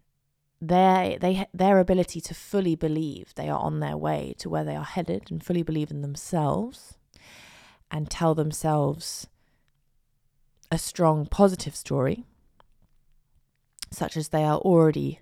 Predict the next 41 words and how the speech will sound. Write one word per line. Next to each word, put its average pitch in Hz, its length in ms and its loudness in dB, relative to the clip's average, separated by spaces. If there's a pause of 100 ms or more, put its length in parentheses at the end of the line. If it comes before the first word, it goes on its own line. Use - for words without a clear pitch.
(200)
where 151 160 0
they 151 100 -2
want 151 240 -2
to - 420 -6
be 143 240 -2
and 190 120 -4
want 156 160 -4
to - 80 -16
become, 156 420 -6 (720)
um, 160 460 2 (220)
is - 320 -4
hugely 165 840 -2 (440)
important 165 480 -2
to - 120 -10
their 147 340 -2
success. - 680 -10 (840)
You 165 100 -8
know, 156 120 -2
I 156 40 0
used 160 280 -2
to 185 60 -4
watch 156 280 -2
Olga 143 340 -6
Smirnova 156 760 -2 (340)
all 147 160 -6
the 175 100 -4
time 156 480 -6 (340)
act - 300 -6
in 156 100 -6
this - 220 -10
way. - 220 -14 (840)
She - 280 -4
would, 160 340 0 (100)
of - 100 -16
course, 190 380 0
Olga 170 200 -2
Smirnova 156 380 -2
was 147 160 -2
always 175 240 0
extremely 160 440 -4
good, 175 440 -2